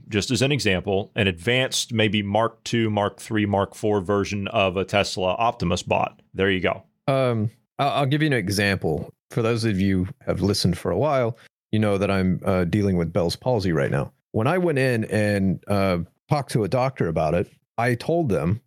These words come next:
Speaker 2: I had face numbness, right? Uh, n-, and if you do that to an A I, the A I would have responded, um, with two or three s-, possible solutions as to what it was,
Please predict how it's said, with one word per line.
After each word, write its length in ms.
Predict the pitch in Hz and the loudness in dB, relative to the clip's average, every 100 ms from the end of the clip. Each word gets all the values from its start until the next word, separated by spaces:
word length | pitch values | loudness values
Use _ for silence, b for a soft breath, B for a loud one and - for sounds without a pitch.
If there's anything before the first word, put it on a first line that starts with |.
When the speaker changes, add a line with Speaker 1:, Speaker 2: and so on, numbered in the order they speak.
| - | -2
Speaker 2:
I 160 | 98 | 0
had 300 | 95 95 82 | 2 0 0
face 320 | - 82 - | -2 -2 0
numbness, 520 | 107 101 80 - - - _ _ | 0 0 0 -2 -4 -6 _ _
right? 240 | 92 95 - _ - | 2 2 -2 _ -2
Uh, 260 | 82 78 - - - | 0 0 -4 -10 0
n-, 100 | 104 - - | 0 0 -2
and 400 | 101 101 98 95 - _ | 0 0 0 -2 -6 _
if 180 | 117 - | -4 0
you 140 | 170 190 | 0 2
do 180 | 190 | 0
that 180 | 185 156 | 0 -2
to 120 | - 135 | -2 -2
an 100 | 117 | 0
A 220 | 120 113 | 0 2
I, 480 | 107 90 57 110 - _ | 2 0 -2 -6 -8 _
the 80 | 139 | -2
A 260 | 135 139 131 | 2 2 2
I 240 | 127 120 | 0 0
would 220 | 107 107 | 0 0
have 140 | 98 113 | 0 0
responded, 720 | 107 - 90 82 92 107 - _ - | -2 -2 0 2 2 0 -8 _ -2
um, 440 | 101 101 101 92 | 0 2 0 0
with 480 | 101 104 101 98 - _ _ | 0 0 0 -4 -12 _ _
two 440 | - 190 196 190 | -2 0 2 2
or 160 | 170 143 | 2 0
three 600 | - - 143 147 143 131 | -4 -2 0 2 2 2
s-, 220 | 120 - - | 0 -6 -10
possible 440 | - 123 120 - 107 | -2 0 0 0 0
solutions 560 | - 104 95 - 80 | 0 0 0 0 0
as 160 | 85 80 | 0 0
to 120 | - | 0
what 160 | 90 87 | 0 0
it 80 | 69 | 0
was, 360 | 73 58 - | 0 -2 -6